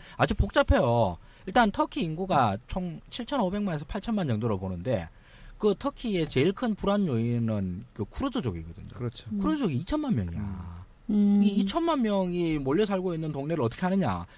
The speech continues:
Speaker 1: 이거 계속 독립 요구하지.
Speaker 3: 음.
Speaker 1: 와와그리고 있는데 민병대까지 조직해갖고 있지.
Speaker 3: 네.
Speaker 1: 그런데 이 쿠르드족이 어떤 종이냐 하면은 미국과 아주 관련이 깊어요.
Speaker 3: 어.
Speaker 1: 쿠르드족 입장에서 우리가 독립을 해야 되는데,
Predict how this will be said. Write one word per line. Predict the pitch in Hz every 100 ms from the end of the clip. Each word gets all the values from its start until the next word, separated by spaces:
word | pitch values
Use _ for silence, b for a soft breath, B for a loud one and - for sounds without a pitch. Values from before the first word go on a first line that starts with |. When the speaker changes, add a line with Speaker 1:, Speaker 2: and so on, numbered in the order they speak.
| -
Speaker 1:
이거 | 220
계속 | 190 226
독립 | 196 196 240 156
요구하지. | 113 120 120 95 90 95 90 82
Speaker 3:
음. | 208 202
Speaker 1:
와와그리고 | 98 135 147 156 135 101
있는데 | 104 98
민병대까지 | 98 120 160 175 208 190
조직해갖고 | 139 127 120 95 90 90
있지. | - 85 85
Speaker 3:
네. | 202 196 185
Speaker 1:
그런데 | 233 233
이 | 226
쿠르드족이 | 214 294 330 262 202 139
어떤 | 104 139 139
종이냐 | 147 139 113
하면은 | 98 92 90 B B B B
미국과 | 127 185 294 277 - -
아주 | -
관련이 | 151 180 160 104
깊어요. | 117 - 90 78 78 78 - - -
Speaker 3:
어. | 226
Speaker 1:
쿠르드족 | 202 190 190 185
입장에서 | 185 202 175
우리가 | 135 185
독립을 | 160 196 233 226 175
해야 | 156 196
되는데, | 156 101 92 113 85